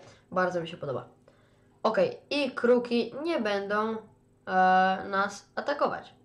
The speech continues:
I u zbrojmistrza niektóre rzeczy zostały także potanione. To, co mi się też bardzo podoba.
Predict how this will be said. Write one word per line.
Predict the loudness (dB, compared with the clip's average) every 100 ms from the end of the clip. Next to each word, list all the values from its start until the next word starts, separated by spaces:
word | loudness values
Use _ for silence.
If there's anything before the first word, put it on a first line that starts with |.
| _ _ _ _ _ _ _ _ -20 -12
I | -4
u | -2
zbrojmistrza | 2 2 2 0 -4 -4
niektóre | -4 2 2
rzeczy | 2 -2
zostały | -4 -4 -4
także | -4 -2 -2
potanione. | -2 -4 0 0 -2 -6 -14 _
To, | -8 -8
co | -8
mi | -8 -8 -8
się | -10 -8
też | -6
bardzo | -4 -4 -4
podoba. | -4 2 2